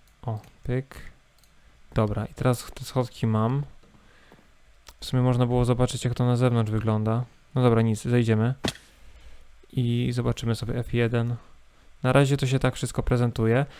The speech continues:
Ewentualnie wiem, co będzie można zrobić jeszcze. To znaczy, nie F trzy, tylko F jeden. Chyba o jeszcze jedno zmniejsz-, o, tu w ogóle drewno, to trzeba zabrać.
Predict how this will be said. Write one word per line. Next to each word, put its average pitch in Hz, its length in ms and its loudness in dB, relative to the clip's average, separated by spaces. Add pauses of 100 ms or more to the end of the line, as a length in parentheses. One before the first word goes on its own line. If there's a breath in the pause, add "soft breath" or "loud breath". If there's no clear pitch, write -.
(380 loud breath)
Ewentualnie 127 1200 6 (1000)
wiem, 127 160 0
co 120 140 -2
będzie 120 180 2
można 120 360 2
zrobić 113 440 0
jeszcze. 107 460 -2 (420)
To 120 120 -6
znaczy, - 380 -6
nie 120 140 -4
F - 120 -8
trzy, - 140 -10
tylko - 160 -6
F 113 100 -4
jeden. 120 280 0 (1800 loud breath)
Chyba 131 320 6 (180)
o 131 80 2
jeszcze 131 300 4
jedno 123 260 4
zmniejsz-, 113 360 0
o, 123 120 -2
tu 107 200 0
w 110 60 -4
ogóle 110 260 2
drewno, 110 400 -2
to 113 80 -8
trzeba 110 360 -4
zabrać. 113 600 -4